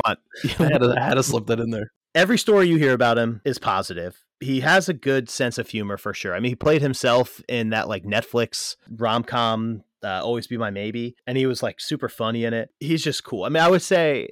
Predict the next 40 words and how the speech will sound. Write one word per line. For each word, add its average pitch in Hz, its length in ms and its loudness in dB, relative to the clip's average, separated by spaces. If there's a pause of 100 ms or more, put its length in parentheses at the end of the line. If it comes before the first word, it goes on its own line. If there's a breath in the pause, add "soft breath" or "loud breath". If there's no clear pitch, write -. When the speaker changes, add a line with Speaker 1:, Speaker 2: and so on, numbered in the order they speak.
Speaker 2:
somewhere 160 840 4 (120)
he's 196 160 2
probably 175 260 4
one 139 200 4
for 147 140 -2
me. 135 320 2
I 123 80 -2
don't 131 160 0
think 131 140 0
you 113 80 -6
can 117 140 0
discredit 117 480 0
Denzel, 104 640 2 (100)
Sam 107 240 -4
Jackson, 98 500 -4
Brad 101 320 -4
Pitt. 101 240 -6
They're 131 140 4
all 147 100 6
pretty 123 260 -4
cool. 107 380 -2 (120)
I 135 120 0
just, 123 200 -4
I 117 100 0
gotta 107 220 0
give 95 140 -6
it 90 100 -12
to - 80 -14
Keanu. 82 560 -8 (180)
Speaker 1:
I 139 80 2
mean, 143 220 4
when 139 100 4
The 151 80 4
Matrix 156 420 0
came 90 220 -4
out 87 300 -2
and 104 120 0
I 98 120 2
saw 98 340 0
it, 92 100 -2